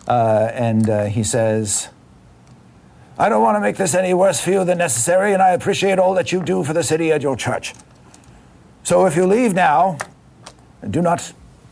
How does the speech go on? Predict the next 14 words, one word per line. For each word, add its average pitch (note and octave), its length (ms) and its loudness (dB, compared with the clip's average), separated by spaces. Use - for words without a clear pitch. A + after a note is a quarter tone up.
disgrace A3 500 -2
yourself D3 380 -4
any C#3 160 -4
further, F#3 420 0
I A#2+ 100 -2
will B2 220 0
make C3 180 0
sure D#3 180 -2
that C3 100 -4
these C3+ 160 -2
charges C#3 420 -2
do B2+ 160 -4
not C3+ 180 0
stand G#2 420 -8